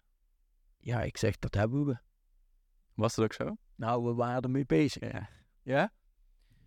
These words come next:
Speaker 1: "Goed," zegt hij, "dan moet ik een zesbanige, eh, twee vierbanige en een tweebanige hebben." Ja, is goed. Eh, dus we hebben een aanbetaling van hem gekregen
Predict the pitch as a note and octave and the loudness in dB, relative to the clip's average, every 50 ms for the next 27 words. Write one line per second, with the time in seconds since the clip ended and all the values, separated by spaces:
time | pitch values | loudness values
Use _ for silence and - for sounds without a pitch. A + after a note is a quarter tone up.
0 | _ - - - _ _ _ - - B3+ - - G3+ D3 A#2 - - A2 A2 A2+ | _ -20 -20 -20 _ _ _ 0 2 2 2 4 2 2 2 2 -2 -4 -4 -4
1 | - - - D3 E3 F3+ F#3+ F3 D3 C3+ - A#2+ A#2 G#2+ - D#3+ D3 G3 D3+ - | -6 -4 -2 0 0 2 2 2 2 0 0 0 0 0 2 2 2 2 2 0
2 | - D3 D#3 D#3 D#3 D3+ D3+ C#3 D3+ D3+ D3 D3 - - A#2+ A2+ A2 G#2+ G#2 G#2 | -4 -2 0 0 0 0 0 0 0 0 0 0 -2 -4 -6 -4 -4 -2 -2 -2
3 | A2 A2 A2+ A#2 B2 - - D3 C#3 B2 A#2 - D3+ D#3+ D3+ B2 - C3+ C3 C3 | -4 -4 -6 -8 -6 -2 2 2 2 2 2 0 0 0 0 0 0 0 0 0
4 | C3 B2+ C3 B2 C3 - A#2 A#2 A#2+ A2 - C3+ C3 A#2+ A#2 G#2+ A2+ G#2+ G#2 G#2 | 0 0 0 -2 -2 -2 0 0 0 2 2 4 4 4 4 2 0 -2 -2 -2
5 | G#2 A2 G#2 G#2 G2+ G2 G2 G2 - - _ _ _ _ _ _ _ _ _ _ | -2 -2 -2 -2 -2 -2 -4 -4 -8 -14 _ _ _ _ _ _ _ _ _ _
6 | _ _ _ _ _ _ _ _ _ _ _ _ _ _ _ _ _ _ _ _ | _ _ _ _ _ _ _ _ _ _ _ _ _ _ _ _ _ _ _ _
7 | _ _ _ _ _ - - - G#2 G#2 - - - - D#3 E3+ - - - _ | _ _ _ _ _ -10 -6 -4 -4 -4 -4 -6 -4 -4 -4 -4 -6 -10 -20 _
8 | _ _ _ _ _ _ - C#3 B2+ B2+ B2 B2 B2 B2+ B2+ B2+ C3 A#2 - D3 | _ _ _ _ _ _ -4 0 2 2 4 4 2 2 2 0 0 -2 -2 -4
9 | C3 - - C#3+ C#3+ D3 C#3 A2+ C3 B2 - _ _ _ _ _ _ _ _ _ | -2 0 2 4 4 4 4 4 2 0 -2 _ _ _ _ _ _ _ _ _
10 | _ _ _ _ _ _ _ _ _ _ _ _ _ _ _ - C#3 B2+ - B2+ | _ _ _ _ _ _ _ _ _ _ _ _ _ _ _ -4 -4 -2 0 2
11 | C3 C#3 C#3+ C3+ D#3 - D#3+ D3 B2 A2+ A2 A2 A2 G#2 G#2+ A2+ G#2+ G#2+ G#2 G#2 | 2 2 4 2 2 4 4 4 4 4 2 2 0 0 0 0 0 2 2 0
12 | G2+ A2 - - - - A#2+ G#2+ - - - - - A2+ G#2 - | 0 -2 -6 -6 -2 0 0 0 0 -2 -6 -12 -18 -20 -20 -20